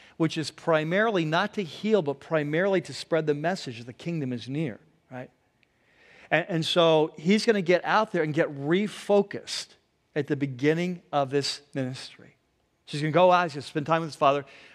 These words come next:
Later on, later in the morning, Peter's gonna come out with the rest of the guys. "Hey, where are you? Been looking for you everywhere." And Jesus says, "Hey, we got, let's get it going. We need to move on because I've got a job to do. I need to keep preaching through the different villages." You see,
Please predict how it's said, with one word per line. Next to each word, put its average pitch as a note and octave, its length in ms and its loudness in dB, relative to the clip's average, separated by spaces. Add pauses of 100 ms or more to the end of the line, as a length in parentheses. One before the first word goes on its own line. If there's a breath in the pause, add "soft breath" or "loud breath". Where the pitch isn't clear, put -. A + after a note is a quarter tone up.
Later F#3+ 520 4
on, F#3 400 2
later E3+ 240 4
in F#3 60 0
the F3+ 80 0
morning, F#3+ 400 0 (160)
Peter's F3+ 360 0
gonna F3 140 -2
come F3+ 160 0
out F#3 100 4
with D3+ 60 -8
the D#3+ 60 0
rest E3 100 0
of - 40 -4
the F3 60 0
guys. F3 100 -4
"Hey, G#3 80 6
where G3+ 300 2
are G#3 220 4
you? A3 160 -2
Been E3+ 160 2
looking G#3+ 280 2
for G#3+ 140 2
you F3 220 -2
everywhere." A3+ 840 4 (280 loud breath)
And D3 100 -6
Jesus F3+ 360 0
says, E3 220 -4
"Hey, E3+ 200 4
we C3 120 -6
got, D#3+ 200 0
let's E3 180 -2
get D3 200 2
it C3+ 80 -4
going. F#3 320 4
We D#3+ 80 -4
need D3 140 0
to C#3+ 80 -2
move C#3+ 220 2
on D#3+ 300 2 (260 soft breath)
because C#3 240 -2
I've C3 100 -2
got B2+ 100 2
a B2 40 -4
job C#3+ 340 0
to D3+ 100 -4
do. C#3+ 220 0
I B2+ 60 0
need B2+ 120 -2
to A#2+ 60 -6
keep - 200 -10
preaching C3+ 380 -4
through B2 160 -6
the A#2 80 -10
different A2 220 -12
villages." G#2 500 -14
You B2 80 -18
see, B2 260 -8